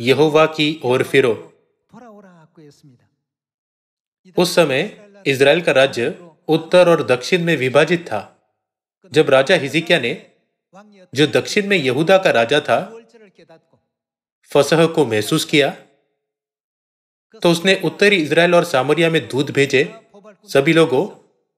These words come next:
फसह मनाने के लिए परमेश्वर के पास आओ।"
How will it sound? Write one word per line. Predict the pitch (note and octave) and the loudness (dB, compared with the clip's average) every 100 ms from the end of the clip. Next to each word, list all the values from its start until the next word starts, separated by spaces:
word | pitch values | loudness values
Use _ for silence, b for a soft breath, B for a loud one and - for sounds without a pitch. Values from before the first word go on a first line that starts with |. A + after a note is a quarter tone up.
| _ _ _ _ _ - | _ _ _ _ _ -2
फसह | D#3+ E3+ F3 | 0 2 0
मनाने | C3 C3 E3 F3+ | 0 -2 0 -2
के | E3+ | -2
लिए | C3 C3+ D#3+ - _ - B2 | -2 -2 -4 -16 _ -4 0
परमेश्वर | B2 A#2+ D3 - D3+ | 0 0 -4 0 0
के | C#3+ D3+ | 0 -2
पास | - A#2 A#2 | 0 0 2
आओ।" | C#3 G#2+ | -2 -4